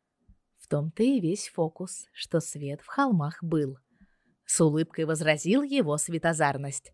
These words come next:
Они создали свое подземное светило. При помощи магии, разумеется. Еринеля тут же стала буквально распирать гордость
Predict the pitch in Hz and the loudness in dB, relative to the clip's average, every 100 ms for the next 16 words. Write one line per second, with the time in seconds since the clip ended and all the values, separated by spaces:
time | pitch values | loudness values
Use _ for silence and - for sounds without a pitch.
0 | _ _ _ _ _ 240 214 202 - 170 | _ _ _ _ _ 4 4 4 2 2
1 | 160 151 156 - 156 143 180 262 _ 285 | 0 -2 -4 -4 -2 -2 -2 -4 _ -4
2 | 196 156 147 151 175 - 226 - 247 131 | 0 -2 -2 -4 -4 -4 -6 -2 -2 -2
3 | 131 _ _ _ _ 277 285 277 247 - | -8 _ _ _ _ 0 2 0 0 -2
4 | 247 233 165 143 143 143 147 151 147 143 | 0 2 2 0 -6 -6 -6 -6 -6 -8
5 | 135 - 147 - _ _ _ _ _ 196 | -6 -6 -6 -8 _ _ _ _ _ 6
6 | 185 156 151 180 233 233 233 - _ 247 | 6 4 4 6 6 6 2 -10 _ 6
7 | 285 220 240 - - 262 240 196 220 233 | 8 6 0 0 2 2 4 4 2 4
8 | 233 233 214 214 226 - 233 208 151 - | 4 4 4 4 2 6 8 8 4 0
9 | 160 196 285 269 269 | 8 10 10 6 0